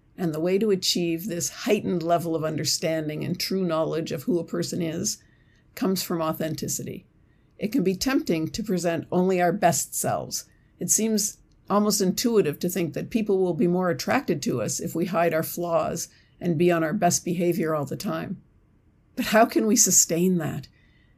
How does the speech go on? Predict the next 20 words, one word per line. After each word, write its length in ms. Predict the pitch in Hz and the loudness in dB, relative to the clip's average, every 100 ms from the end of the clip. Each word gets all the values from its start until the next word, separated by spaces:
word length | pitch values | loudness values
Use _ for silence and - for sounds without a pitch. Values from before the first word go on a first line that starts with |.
| _ | _
And 140 | 180 | 0
who 180 | 151 247 | 4 4
among 300 | 202 185 208 | 4 4 4
us 200 | 160 - - | 2 -2 -4
has 200 | - 160 | -4 -2
no 220 | 175 175 | 0 0
imperfections? 880 | 170 170 170 - 202 - 90 - - _ _ _ _ - | 0 -2 -4 -2 -4 -4 -8 -10 -12 _ _ _ _ -4
How 180 | 233 | 2
boring 760 | 208 - - 196 254 247 180 156 | 2 0 2 8 8 8 4 2
would 120 | 160 | 0
life 280 | 160 156 131 | 2 0 -2
be 240 | 180 214 156 | -2 0 0
if 120 | 139 | -2
everyone 420 | 175 180 160 156 | -2 -2 -4 -4
was 120 | - | -8
perfect? 520 | - 180 196 - - _ _ _ _ _ _ _ _ | -6 -4 -4 -6 -16 _ _ _ _ _ _ _ _
Remember 340 | 180 190 202 | 0 2 2
the 80 | 175 | 2
Stepford 480 | - 165 180 - 190 | 2 0 -2 -4 -2
Wives? 460 | 196 214 285 - | -2 -2 -4 -8